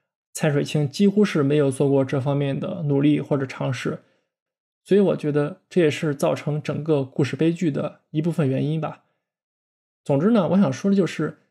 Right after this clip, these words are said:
当我们在往一个所谓更好或者是更高的环境去努力拼搏的时候，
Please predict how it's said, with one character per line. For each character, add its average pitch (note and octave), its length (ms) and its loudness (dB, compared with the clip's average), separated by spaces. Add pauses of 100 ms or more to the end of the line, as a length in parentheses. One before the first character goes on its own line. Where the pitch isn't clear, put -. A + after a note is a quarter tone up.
(300)
当 A#3 160 4
我 F3 80 6
们 C3+ 160 2
在 F#3+ 160 2
往 D3+ 180 -2
一 D#3 140 -4
个 F3+ 100 0
所 - 240 -2
谓 E3 200 2
更 E3+ 200 2
好 - 220 -8
或 D#3 240 -2
者 - 100 -4
是 C#3+ 280 -2
更 D#3+ 200 -4
高 E3 220 0
的 E3+ 80 0
环 C3 260 -2
境 D3 240 -2
去 C#3+ 260 -2
努 C#3 200 -2
力 D#3+ 160 0
拼 G#3 260 0
搏 D3+ 200 2
的 D3+ 80 -6
时 - 120 -12
候， C#3 280 -10